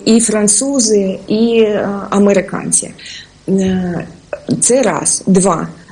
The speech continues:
Знову ж таки, неодноразово з вами це обговорювали, що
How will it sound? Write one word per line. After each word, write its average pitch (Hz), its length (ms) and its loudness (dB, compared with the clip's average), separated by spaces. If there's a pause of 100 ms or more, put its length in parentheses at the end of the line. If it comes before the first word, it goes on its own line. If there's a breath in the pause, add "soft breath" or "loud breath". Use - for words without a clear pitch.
(140)
Знову 220 340 4
ж - 100 -2
таки, 208 180 2
неодноразово 214 640 2
з 208 80 -2
вами 202 300 -4
це 202 140 -2
обговорювали, 196 760 0
що 233 360 0